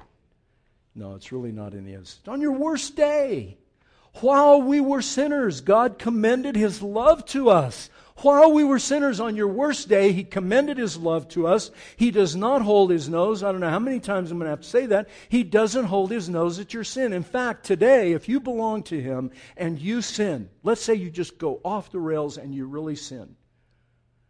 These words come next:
Some of you think that God just starts backing up and going, "Oh, whoa," like this. And I would argue,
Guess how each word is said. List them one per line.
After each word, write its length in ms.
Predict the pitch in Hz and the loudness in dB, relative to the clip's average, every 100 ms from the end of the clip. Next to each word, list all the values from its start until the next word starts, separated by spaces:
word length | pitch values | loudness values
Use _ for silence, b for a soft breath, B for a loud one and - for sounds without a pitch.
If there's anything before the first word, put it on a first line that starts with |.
| - | -14
Some 380 | - - 254 | -10 -4 0
of 120 | 269 190 | 0 -2
you 140 | 180 | -6
think 300 | - 165 - | -6 -8 -8
that 160 | 143 135 | -10 -6
God 360 | 156 170 175 | -4 -2 -4
just 380 | 151 135 - - | -8 -12 -12 -20
starts 340 | - 135 120 | -12 -10 -10
backing 480 | 110 131 143 - 180 | -12 -8 -8 -8 -8
up 240 | 165 180 147 | -8 -8 -10
and 120 | 127 | -12
going, 240 | 120 120 | -10 -10
"Oh, 100 | 165 | -10
whoa," 560 | 220 131 120 202 151 - | -12 -14 -12 -12 -14 -18
like 280 | 131 113 113 | -18 -16 -14
this. 320 | 139 131 - _ _ _ _ _ _ _ _ _ _ _ _ _ _ _ _ _ _ _ _ _ _ _ _ | -8 -8 -8 _ _ _ _ _ _ _ _ _ _ _ _ _ _ _ _ _ _ _ _ _ _ _ _
And 140 | 131 139 - | -14 -12 -12
I 300 | 208 247 226 | -10 -6 -6
would 260 | 185 147 | -6 -8
argue, 640 | - 147 160 139 113 101 | -8 -10 -10 -10 -14 -16